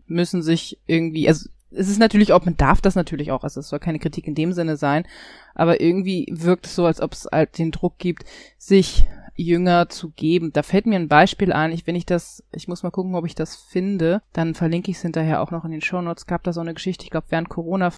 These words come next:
äh, das war in Kanada, von einer Moderatorin, ähm, die irgendwann keine Lust mehr hatte, während des Lockdowns sich die Haare zu färben. Äh, und dann mit ihr, äh, mit ihrer natürlichen Haarfarbe, die inzwischen grau war, aufgetreten ist und dadurch ihren Job verloren hat,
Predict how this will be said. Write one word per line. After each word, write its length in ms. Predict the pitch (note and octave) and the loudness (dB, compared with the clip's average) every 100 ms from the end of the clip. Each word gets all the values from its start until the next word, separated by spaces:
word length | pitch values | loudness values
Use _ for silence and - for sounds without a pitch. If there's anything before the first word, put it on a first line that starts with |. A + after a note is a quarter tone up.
| - | -2
äh, 220 | E3 E3 | 0 2
das 140 | D#3+ E3+ | 0 -2
war 60 | |
in 80 | D#3 | 0
Kanada, 560 | - G#3 F#3 D#3 D3 - | 0 2 4 4 2 0
von 160 | - | -4
einer 200 | D3+ E3+ | -2 0
Moderatorin, 920 | E3+ E3+ E3 D#3+ - G3+ G3 F3 F#3+ G3 | 0 0 0 -2 0 0 0 -4 -6 -8
ähm, 380 | - E3+ E3+ E3+ | -6 -4 -4 -8
die 240 | F3 F3 F3 | -6 -4 0
irgendwann 300 | F3+ F#3+ F#3+ | 0 -2 -2
keine 200 | F#3 F3 | 0 0
Lust 240 | F#3+ - | -2 -2
mehr 120 | F3 | 0
hatte, 440 | D#3+ - E3+ E3+ D#3 | 0 2 2 2 0
während 180 | D#3+ E3 | -2 -2
des 120 | D#3+ | -2
Lockdowns 360 | E3+ - F3 E3+ | -4 -4 -6 -6
sich 140 | E3+ | -4
die 120 | E3 | 0
Haare 240 | D#3 F3+ F3 | 2 2 0
zu 120 | D#3 | -8
färben. 480 | - D3 D3+ G3 - - _ - _ _ | -4 -2 -2 -4 -8 -16 _ -20 _ _
Äh, 300 | - E3+ D#3+ | 2 4 4
und 200 | D#3 E3 | 2 0
dann 220 | D#3+ D#3 | 0 0
mit 180 | E3 E3 | -2 -2
ihr, 340 | - D#3+ D#3 - | 0 0 0 0
äh, 140 | D#3 | -2
mit 180 | D#3+ D3+ | -2 -2
ihrer 180 | E3 E3 | 0 0
natürlichen 420 | D#3+ F#3+ F#3 F3 | 0 -2 0 2
Haarfarbe, 360 | D#3+ E3+ E3+ | 2 0 -2
die 120 | E3+ E3 | -2 -4
inzwischen 440 | F3 F3+ F3+ E3 | -4 -4 -4 -6
grau 420 | D#3+ C#3 E3 A3+ | 0 4 6 6
war, 300 | D#3+ C#3+ D#3+ | 6 6 4
aufgetreten 640 | D#3+ - - - G3 G3 G#3 | 2 -2 -6 0 0 0 -2
ist 260 | G3+ G#3+ | -2 -2
und 200 | - E3+ | -6 -4
dadurch 240 | E3 E3+ - | -2 -2 -4
ihren 120 | E3 | -6
Job 200 | D#3+ - | -6 -6
verloren 420 | - D3 D3 D3+ | -6 -6 -6 -8
hat, 220 | D3 - | -10 -12